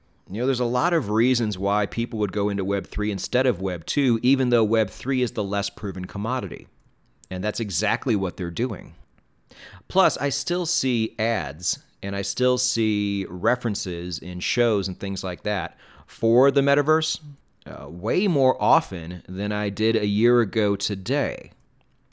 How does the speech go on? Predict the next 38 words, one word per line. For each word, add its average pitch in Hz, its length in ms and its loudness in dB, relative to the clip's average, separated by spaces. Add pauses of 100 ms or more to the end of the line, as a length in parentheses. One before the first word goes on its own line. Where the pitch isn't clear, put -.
(260)
Which 117 180 2
is 104 140 4
weird, 117 320 4
right? 95 200 2
If 113 120 -2
this - 340 0 (120)
sector 117 380 0
is 95 100 0
so 113 180 2
depressed 90 640 -2 (640)
and 90 140 -8
so 120 140 0
many 120 120 2
people 117 300 -2
have 92 140 -6
given 101 260 0
up 110 160 -4
on 71 160 -8
it, 67 120 -14 (540)
you 80 60 -12
know, 87 140 -8
why 98 220 2
am 131 100 2
I 127 60 2
seeing 120 340 2
more 107 360 4
references 101 760 0
to 139 320 2
it 92 140 -2
now 95 640 -4
than 101 140 -2
I 101 80 -2
did 92 240 -4
before 139 480 6
when 110 140 4
interest 98 320 0
was 90 140 -4
high? 127 400 0